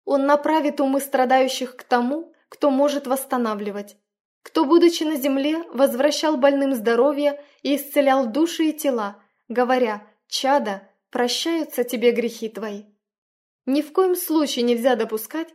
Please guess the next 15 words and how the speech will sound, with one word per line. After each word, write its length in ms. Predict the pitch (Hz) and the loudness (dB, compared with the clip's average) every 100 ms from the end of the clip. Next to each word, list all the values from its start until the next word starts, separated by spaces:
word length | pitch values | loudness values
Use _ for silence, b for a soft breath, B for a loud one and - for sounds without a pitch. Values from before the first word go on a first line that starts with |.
| _ | _
чтобы 300 | - - 262 | -6 0 0
постоянные 640 | 277 277 285 294 285 254 247 | 2 0 2 4 4 2 -2
столкновения 760 | - 254 247 247 262 269 247 | -2 -4 -2 -2 0 0 0
врача 480 | 226 247 240 320 320 b b | 0 -2 -2 -6 -8 b b
со 180 | - 269 | -8 -6
страданиями 880 | 254 254 247 240 302 262 208 202 202 b - | -4 0 0 2 0 -2 -4 -8 -12 b -8
сделали 500 | 220 226 339 330 302 | -4 0 2 2 0
его 180 | 269 | 0
беспечным 760 | 254 240 - - 311 - 302 285 | -2 -4 -6 -4 -4 -4 -6 -4
и 60 | |
чёрствым. 680 | 285 240 - - - 208 - _ _ _ _ _ - | -4 -4 -4 -8 -14 -16 -18 _ _ _ _ _ -16
В 60 | |
случае 440 | - 269 294 285 262 | -6 -2 0 2 2
опасного 440 | 254 262 254 240 | 2 0 0 -2
заболевания 800 | 233 240 233 240 254 302 220 196 | 0 0 2 2 2 0 -4 -8